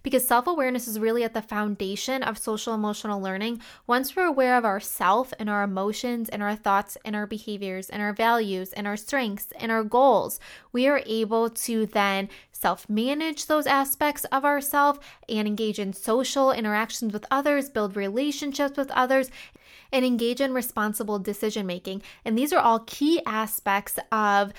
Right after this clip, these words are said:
the core competencies of social emotional learning. So how do we teach self-awareness? Well, we teach it explicitly, right? Throughout this episode, I will share how I teach students self-awareness and what activities I use to do this explicitly in the classrooms.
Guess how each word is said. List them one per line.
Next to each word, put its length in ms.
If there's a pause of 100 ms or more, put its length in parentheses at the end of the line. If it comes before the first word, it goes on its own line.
(180)
the 100
core 360
competencies 800
of 160
social 380
emotional 580
learning. 540 (800)
So 160
how 180
do 80
we 140
teach 280
self-awareness? 760 (480)
Well, 240
we 80
teach 200
it 100
explicitly, 640
right? 340 (460)
Throughout 300
this 220
episode, 600
I 140
will 100
share 260
how 220
I 140
teach 280
students 400
self-awareness 720
and 100
what 200
activities 600
I 200
use 300
to 100
do 120
this 160
explicitly 840
in 100
the 100
classrooms. 600